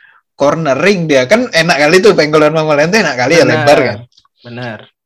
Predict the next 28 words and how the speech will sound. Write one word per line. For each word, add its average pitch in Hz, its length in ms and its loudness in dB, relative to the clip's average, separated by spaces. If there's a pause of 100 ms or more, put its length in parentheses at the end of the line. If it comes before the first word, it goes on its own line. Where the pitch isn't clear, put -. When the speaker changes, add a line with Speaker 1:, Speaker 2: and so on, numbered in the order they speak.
(880)
Speaker 1:
Corner, 117 400 -4 (320)
cornering 117 640 -6
dia. 113 240 -6 (240)
Set. 202 560 0 (640)
Aku 123 240 -8
ngerasa 202 320 -4
nggak 175 240 -2
enak 190 240 -2
nih. 127 180 -8 (300)
Aku 202 240 -4
kan 247 80 0
ngelihat 208 320 0
aspal. 127 400 -6 (320)
Kok - 160 -10
aspalnya 170 480 2
lebih 175 240 0
hitam 220 480 0
daripada 175 400 2
yang 160 160 2
lain? 147 240 4
Speaker 2:
<laughs> 143 1500 -6
Speaker 1:
Kok 277 80 6
ini 262 160 2
lebih 202 280 4 (120)
rendah 226 400 6
ya? 156 140 4 (500)
Kok 262 160 6
aku, 240 160 6